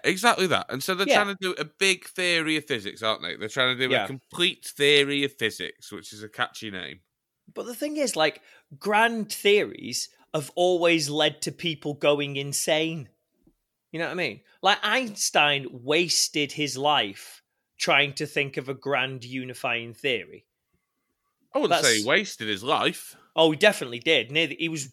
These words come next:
Speaker 2: properly wasting it at the end. Like,
Speaker 1: You
Speaker 2: he,
Speaker 1: reckon?
Speaker 2: yeah, he didn't accept particle physics and stuff like that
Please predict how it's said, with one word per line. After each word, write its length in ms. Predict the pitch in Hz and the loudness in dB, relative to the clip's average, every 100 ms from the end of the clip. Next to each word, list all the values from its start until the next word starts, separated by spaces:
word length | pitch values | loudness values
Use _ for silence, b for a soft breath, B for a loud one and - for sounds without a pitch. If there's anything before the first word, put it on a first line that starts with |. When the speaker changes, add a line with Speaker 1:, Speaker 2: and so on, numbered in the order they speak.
| - | -6
Speaker 2:
properly 340 | 233 - 156 | -6 -2 -4
wasting 400 | 127 120 - 117 | -2 -2 -4 -6
it 120 | 104 | -6
at 40 | 110 | 0
the 140 | 139 | 2
end. 240 | 147 110 | 2 0
Like, 240 | 143 147 - | -2 -2 -2
Speaker 1:
You 80 | - | -4
Speaker 2:
he, 60 | 269 | -2
Speaker 1:
reckon? 320 | 175 104 87 - _ _ | -2 -6 -8 -12 _ _
Speaker 2:
yeah, 220 | 190 185 | 4 6
he 100 | 151 | 6
didn't 260 | 175 262 269 | 2 -2 -2
accept 580 | 190 - 196 - - - | -2 2 2 0 -10 0
particle 420 | 190 170 170 143 | 2 2 -2 -2
physics 480 | 226 233 160 - 139 | 0 0 0 -4 -8
and 120 | 123 | -6
stuff 200 | - 147 | -6 -6
like 180 | 185 147 | -4 0
that 280 | 190 160 | 0 0